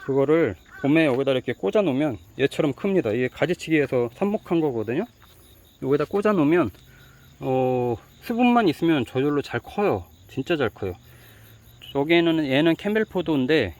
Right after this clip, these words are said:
얘는, 얘네는 다 샤인머스켓이고, 그냥 가지를 꽂아 놓은 건데 큰 겁니다. 죽은 것들도 있어요. 저기 죽어, 쟤는 죽었는데, 살아있는 애들은 굉장히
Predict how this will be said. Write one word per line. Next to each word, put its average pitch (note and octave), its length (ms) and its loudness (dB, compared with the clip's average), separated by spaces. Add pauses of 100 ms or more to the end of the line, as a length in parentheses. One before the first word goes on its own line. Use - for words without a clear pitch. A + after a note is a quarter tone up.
(120)
얘는, C3 280 2 (380)
얘네는 C3+ 300 2
다 A2+ 100 -10
샤인머스켓이고, B2+ 880 -4 (680)
그냥 F#3 460 2
가지를 D3 380 0
꽂아 F#3+ 280 -4
놓은 F3 160 0
건데 B2 500 0 (520)
큰 G#3 180 -2
겁니다. A2 380 -2 (200)
죽은 D#3 260 0
것들도 D3 320 -2
있어요. G2+ 260 -2
저기 G#2 180 -6
죽어, A2+ 280 -4
쟤는 A2 340 -4
죽었는데, G#2+ 580 -4 (500)
살아있는 D3+ 560 0
애들은 G#2+ 340 -4
굉장히 A#2+ 360 -2